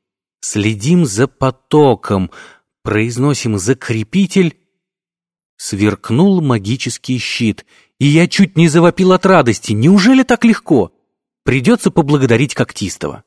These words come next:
Мысленно, иначе зазнается. Но теперь, когда разобрался с закрепителем,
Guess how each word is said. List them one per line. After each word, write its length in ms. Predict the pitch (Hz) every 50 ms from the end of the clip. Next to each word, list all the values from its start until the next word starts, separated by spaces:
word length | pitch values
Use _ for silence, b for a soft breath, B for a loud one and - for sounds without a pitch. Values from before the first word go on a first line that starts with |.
| _ _ _ _ _ _ _ _ _ -
Мысленно, 560 | 175 208 180 - - 104 95 87 - - - - _ _ _ _ _ -
иначе 320 | 165 175 127 101 - 113
зазнается. 640 | 107 147 156 131 143 98 87 85 - - - 87 b b b b b b
Но 200 | - 123 143 139
теперь, 400 | - - 131 - 202 196 139 113
когда 320 | - 123 117 143 175 175
разобрался 560 | 143 123 113 131 147 143 170 180 156 - 131 110
с 20 |
закрепителем, 800 | 101 123 - - 135 143 - 208 226 202 - 170 135 110 95